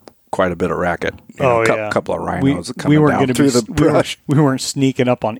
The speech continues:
Speaker 2: anything.
Speaker 1: <laughs> But, and at that point, that was, I mean, not that we could have been much quieter if we tried, but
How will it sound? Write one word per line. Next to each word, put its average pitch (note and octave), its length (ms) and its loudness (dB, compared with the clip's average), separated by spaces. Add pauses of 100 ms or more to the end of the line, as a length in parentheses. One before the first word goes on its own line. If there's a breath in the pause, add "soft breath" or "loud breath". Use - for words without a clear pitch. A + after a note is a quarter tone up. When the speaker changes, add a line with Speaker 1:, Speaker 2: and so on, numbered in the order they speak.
Speaker 2:
anything. A#2 640 -4 (100)
Speaker 1:
<laughs> - 760 -6
But, - 200 -2
and A2 140 2
at G2+ 100 0
that C3 200 2
point, F2+ 300 -4
that F#2+ 100 -4
was, F2+ 260 -6 (100)
I G#2 60 -6
mean, F2 400 -8 (540)
not A2+ 220 2
that G#2 80 2
we F#2+ 100 0
could G2 180 2
have F2 80 0
been F2 220 -2
much F2+ 260 -2
quieter F2+ 480 -2
if - 140 -8
we F2+ 80 -4
tried, F2 480 -4
but E2+ 160 2